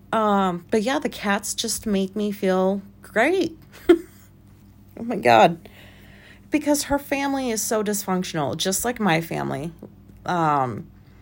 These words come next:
she doesn't like going down there and she avoids it if she can. But whenever it comes to, like, her sister or her brothers, she'll drop what she's doing, um, to go help them out with something. So,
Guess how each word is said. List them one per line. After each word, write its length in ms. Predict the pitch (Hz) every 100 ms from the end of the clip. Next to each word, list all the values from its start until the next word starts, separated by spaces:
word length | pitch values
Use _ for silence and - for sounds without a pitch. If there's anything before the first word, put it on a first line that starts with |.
| - - - - -
she 220 | - -
doesn't 260 | 208 208 226
like 200 | 202 202
going 260 | 202 196 202
down 280 | 180 175
there 360 | 185 170 165 165
and 200 | - 175
she 140 | 180
avoids 460 | 185 165 170 170 170
it 160 | 170 -
if 120 | 160
she 200 | - 165
can. 520 | - 165 151 147 151 - - - -
But 340 | 170 165 151
whenever 280 | 190 170 180
it 80 | 156
comes 260 | 208 190 -
to, 120 | 175
like, 160 | 170
her 120 | - 175
sister 720 | - 175 - 180 175 175 175
or 220 | 175 175
her 140 | 170
brothers, 720 | 165 175 165 165 156 160 156 -
she'll 340 | 208 - 214 202
drop 260 | 185 170
what 100 | -
she's 220 | - 202
doing, 460 | - 190 180 180 185 - - - - - - - - - -
um, 600 | 190 180 165 143 98 - - - -
to 100 | 226
go 120 | 202
help 240 | 190 180 185
them 140 | 175
out 140 | 165
with 100 | -
something. 440 | - 170 165 165 170
So, 400 | - 160 156